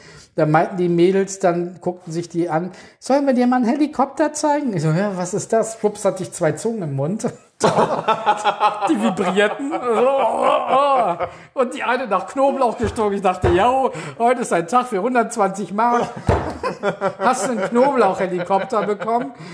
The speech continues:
Äh, und wir haben gemacht, dass wir wegkamen, äh, bevor es da eskaliert. Sascha guckte ja schon so, „Naja.“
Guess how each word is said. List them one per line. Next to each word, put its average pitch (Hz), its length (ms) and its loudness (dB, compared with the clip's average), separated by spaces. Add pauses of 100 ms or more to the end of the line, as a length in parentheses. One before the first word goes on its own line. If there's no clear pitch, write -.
(400)
Äh, 214 240 2
und 208 300 2
wir 214 120 4
haben 214 640 -2
gemacht, 202 380 -2
dass 202 160 0
wir 170 160 2
wegkamen, 233 520 0
äh, 185 720 0
bevor 190 420 2
es 190 260 -4
da 185 240 4
eskaliert. 202 680 0 (560)
Sascha 196 840 0 (100)
guckte 208 300 -2
ja 196 140 2
schon 202 360 -2
so, 202 60 4 (380)
„Naja.“ 170 640 -2